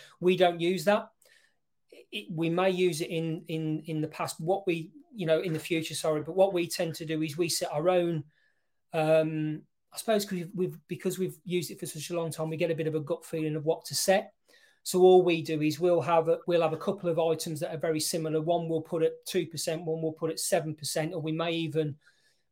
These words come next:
not promote it. And then we'll, what we'll do is we'll, we'll do a thirty-day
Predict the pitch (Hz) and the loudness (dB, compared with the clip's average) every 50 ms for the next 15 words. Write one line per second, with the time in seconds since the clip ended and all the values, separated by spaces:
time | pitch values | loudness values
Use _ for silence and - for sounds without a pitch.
0 | _ _ - 175 175 175 - - _ _ _ - - 170 170 165 165 156 - - | _ _ -4 -2 -2 -2 -4 -6 _ _ _ -10 -4 0 2 2 2 0 0 -2
1 | 160 165 - - _ _ _ _ _ _ _ _ _ _ - 160 165 170 170 160 | -2 -2 -2 -6 _ _ _ _ _ _ _ _ _ _ -6 -4 -2 0 0 0
2 | 160 160 165 165 156 156 175 170 170 - 160 160 156 160 160 156 156 151 156 165 | 0 2 2 2 2 2 0 0 0 0 -2 -4 -2 -2 -2 -2 -2 0 2 2
3 | 160 156 156 170 156 160 160 160 160 156 - 196 180 165 160 - 156 170 165 160 | 2 2 2 0 -2 -2 -2 -4 -4 -4 0 0 0 0 -2 -2 -2 2 2 2
4 | 160 156 147 143 | 2 2 -2 -6